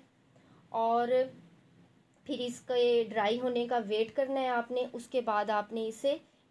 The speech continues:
पील ऑफ कर देना है। जैसा कि अब विंटर है, तो इसे ड्राई होने में थोड़ा ज़्यादा टाइम लगेगा, तो आप इसे इस वक्त लगाइएगा जब आपके पास टाइम हो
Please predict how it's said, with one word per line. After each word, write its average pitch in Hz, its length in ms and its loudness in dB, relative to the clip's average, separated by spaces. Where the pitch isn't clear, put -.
पील 262 200 -2
ऑफ 226 220 0
कर 165 200 -4
देना 160 300 -4
है। 165 300 -4
जैसा 240 340 0
कि 277 160 0
अब 262 180 0
विंटर 247 380 2
है, 269 280 2
तो 262 160 2
इसे 254 320 0
ड्राई 233 300 2
होने 254 240 2
में 247 160 0
थोड़ा 233 260 2
ज़्यादा 220 340 2
टाइम 262 300 -2
लगेगा, 247 460 2
तो 233 300 2
आप 247 220 6
इसे 269 200 -4
इस - 380 -8
वक्त 277 300 4
लगाइएगा 247 580 4
जब 233 240 2
आपके 269 600 0
पास 247 360 -2
टाइम 226 320 -2
हो 269 220 4